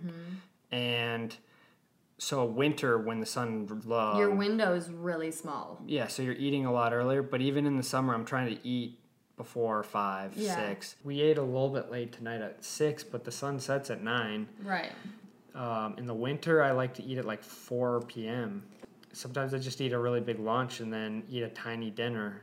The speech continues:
Speaker 1: Yeah.
Speaker 2: to, kind of to make up, so I'm not digesting food at night.
Speaker 1: Yeah.
Speaker 2: Um, and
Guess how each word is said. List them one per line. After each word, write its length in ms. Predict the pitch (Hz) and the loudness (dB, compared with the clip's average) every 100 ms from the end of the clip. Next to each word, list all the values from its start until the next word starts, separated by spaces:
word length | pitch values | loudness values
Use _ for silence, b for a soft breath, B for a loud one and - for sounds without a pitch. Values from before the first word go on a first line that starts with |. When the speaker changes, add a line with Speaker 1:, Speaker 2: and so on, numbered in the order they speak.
| - | -12
Speaker 1:
Yeah. 260 | 202 190 185 - - | -10 -8 -8 -10 -10
Speaker 2:
to, 240 | - 120 | -6 -4
kind 260 | 113 123 110 | -4 -4 -4
of 80 | 110 | -4
to 80 | 107 | -4
make 280 | 110 107 | -4 -2
up, 300 | 113 117 - | 0 0 -2
so 100 | - | -8
I'm 100 | 113 117 | -6 -2
not 240 | 110 - | -4 -4
digesting 580 | 117 107 117 110 - 110 | -4 -2 -2 -2 -4 -8
food 280 | - 117 107 | -6 -4 -4
at 100 | 95 | -4
night. 420 | 110 113 110 - B 202 196 190 98 190 - | -2 -2 -4 -10 B -10 -8 -8 -10 -12 -10
Speaker 1:
Yeah. 400 | 120 117 107 104 | -4 -2 0 0
Speaker 2:
Um, 220 | 98 98 - - - - | -2 -6 -10 -20 -20 -12
and 480 | 131 120 117 113 110 | -6 -2 -2 -2 -4